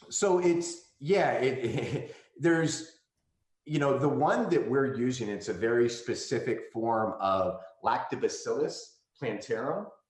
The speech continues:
is what we're putting in ours. And ours has actually been grown in a way that makes it more proteolytic, makes it stronger, makes it be able to pass through the digestive tract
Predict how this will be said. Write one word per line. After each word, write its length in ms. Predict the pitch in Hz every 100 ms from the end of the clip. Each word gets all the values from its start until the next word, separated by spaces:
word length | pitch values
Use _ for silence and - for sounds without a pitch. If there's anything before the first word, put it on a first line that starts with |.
| _ _
is 180 | - 101
what 200 | 117 117
we're 180 | 117 -
putting 260 | 139 123 120
in 120 | 107 90
ours. 560 | 95 113 147 170 - -
And 440 | 107 107 107 98 -
ours 340 | 117 147 107
has 140 | 123 117
actually 320 | 110 - 107
been 260 | 120 104
grown 600 | 90 87 101 107 120 120 110
in 60 |
a 80 | 104
way 380 | 95 98 104 101
that 160 | 90
makes 360 | 92 95 95 -
it 100 | 143 92
more 300 | 92 92 - -
proteolytic, 560 | 104 98 82 85 123 147 - _ _ _ _
makes 280 | 110 110 -
it 140 | -
stronger, 680 | - - 101 98 117 123 117
makes 260 | 104 104 -
it 160 | -
be 100 | 98
able 260 | 98 98 98
to 80 | -
pass 360 | - - 92 92 -
through 120 | 98 98
the 80 |
digestive 640 | 92 90 82 90 - 95 -
tract 360 | - 98 95